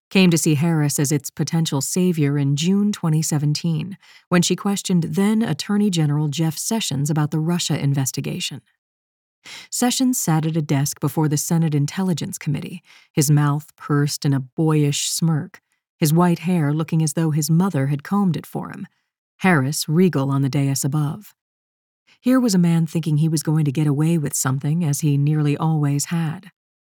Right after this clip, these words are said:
Then, in view of the world and this very smart black woman eighteen years his junior,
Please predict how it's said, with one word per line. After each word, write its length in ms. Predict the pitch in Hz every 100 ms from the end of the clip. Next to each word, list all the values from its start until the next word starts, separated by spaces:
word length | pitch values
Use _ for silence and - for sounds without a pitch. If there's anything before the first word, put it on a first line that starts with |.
| _ _ _ _ -
Then, 480 | 160 151 135 165 208
in 180 | 156 151
view 280 | 143 170 180
of 100 | 160
the 100 | 151
world 460 | 147 165 175 185
and 140 | 156 143
this 220 | 147 -
very 340 | 160 220 226
smart 440 | 202 - 185 185 -
black 320 | 175 180 -
woman 280 | 143 143 151
eighteen 540 | - 190 - - 180 175
years 380 | 156 160 175
his 200 | - 151
junior, 540 | 139 156 165 185 220